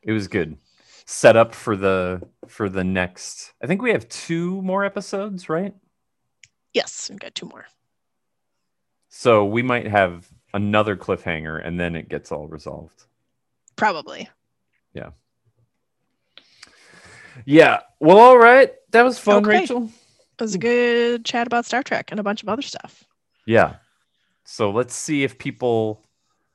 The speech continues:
Speaker 1: will stop saying, "What, when do you guys talk about this?" or "When do you guys talk about that?"
Speaker 2: <laughs>
Speaker 1: Look, we put it all at the beginning. So you can listen up until the point when we say the spoilers are starting here.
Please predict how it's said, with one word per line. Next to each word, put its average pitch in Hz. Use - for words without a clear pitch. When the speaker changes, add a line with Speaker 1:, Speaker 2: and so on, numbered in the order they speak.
Speaker 1:
will 92
stop -
saying, 113
"What, 147
when 156
do 185
you 180
guys 180
talk 165
about 175
this?" 135
or 123
"When 123
do 160
you 160
guys 160
talk 151
about 147
that?" -
Speaker 2:
<laughs> -
Speaker 1:
Look, 90
we 95
put 147
it 156
all 156
at 160
the 165
beginning. 120
So -
you 90
can 104
listen 143
up 127
until 151
the 143
point 139
when 123
we 123
say 107
the 104
spoilers 120
are 104
starting 104
here. 92